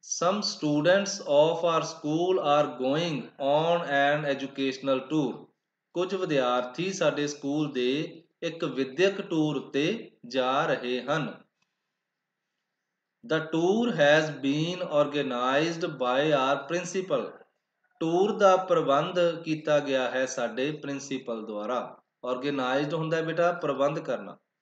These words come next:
It will be, will be ਬੇਟਾ ਹੋਵੇਗਾ, ਇਹ ਹੋਵੇਗਾ a seven day tour, ਇੱਕ ਸੱਤ ਦਿਨਾਂ ਦਾ ਟੂਰ, from December ਪੱਚੀ to December ਇਕੱਤੀ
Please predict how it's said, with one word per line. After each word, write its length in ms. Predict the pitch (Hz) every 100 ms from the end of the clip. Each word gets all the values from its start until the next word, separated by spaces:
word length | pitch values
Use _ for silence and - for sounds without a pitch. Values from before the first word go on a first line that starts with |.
| _ _ _ _ _ _ _ _ _ _ -
It 240 | 196 202 185
will 220 | 156 190
be, 520 | 180 151 165 113 87 - _ _ 117 123
will 220 | 156 185
be 120 | 196 185
ਬੇਟਾ 520 | 185 196 240 - - -
ਹੋਵੇਗਾ, 960 | 139 143 147 143 - 160 135 - - - _
ਇਹ 360 | 151 156 180 190
ਹੋਵੇਗਾ 840 | 131 123 139 147 160 165 196 - 147
a 40 |
seven 520 | 143 - 135 143 190
day 300 | 202 160 156 147 143
tour, 480 | 135 151 190 - - _ 160
ਇੱਕ 200 | 160 151
ਸੱਤ 400 | - 143 147 196
ਦਿਨਾਂ 340 | 185 170 156
ਦਾ 140 | 143
ਟੂਰ, 600 | 120 - 143 160 185 - - _ _ -
from 500 | 135 139 160 180 165 143
December 640 | 135 135 143 143 175 170
ਪੱਚੀ 640 | 135 123 - 175 220 - _ _ -
to 240 | 185 220 180
December 840 | 151 135 123 123 139 214 269 - - _ -
ਇਕੱਤੀ 600 | 156 165 - 123 98